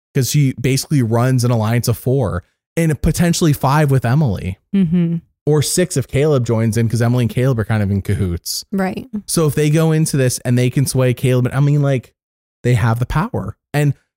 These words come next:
Speaker 1: sure, that could flip on a dime at some point, but as of right now, I, as I said, she moved up. Originally, it wasn't her. Originally, it actually was Kelly at three.
Speaker 2: Yeah. Well, I, no, I see what you're saying. I, Dee has been shown to have some good strategy. She's in the Power Alliance. I, I agree with everything you're saying.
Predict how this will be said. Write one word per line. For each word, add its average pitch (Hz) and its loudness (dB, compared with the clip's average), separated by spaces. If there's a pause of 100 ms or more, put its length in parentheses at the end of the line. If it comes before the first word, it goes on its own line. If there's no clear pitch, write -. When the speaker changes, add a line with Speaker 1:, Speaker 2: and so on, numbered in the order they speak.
Speaker 1:
sure, 165 0
that 127 0
could 143 -2
flip 156 0
on 147 2
a 143 2
dime 131 2
at 104 -4
some 117 0
point, 120 0
but - -6
as 131 0
of 123 0
right 127 0
now, 120 0
I, 98 -2 (1000)
as 160 0
I 214 2
said, 202 0
she 202 0
moved 202 2
up. 139 -2
Originally, 170 0
it 180 2
wasn't 170 2
her. 156 4
Originally, 139 0
it 135 0
actually 127 -4
was 120 0
Kelly 120 0
at - -8
three. 98 -2 (240)
Speaker 2:
Yeah. 185 -2 (400)
Well, 330 0
I, 311 -2
no, 302 -2
I 311 -2
see 359 -4
what 320 -2
you're 262 -2
saying. 190 0 (140)
I, 208 -8 (200)
Dee 294 0
has 277 -2
been 262 -2
shown 233 -2
to 220 0
have 208 -2
some 208 -2
good 202 -2
strategy. 190 -2
She's 180 -8
in 185 0
the 180 -2
Power 175 -2
Alliance. 175 0
I, 180 -2
I 190 -4
agree 208 0
with 202 -2
everything 185 -2
you're 175 0
saying. 165 -2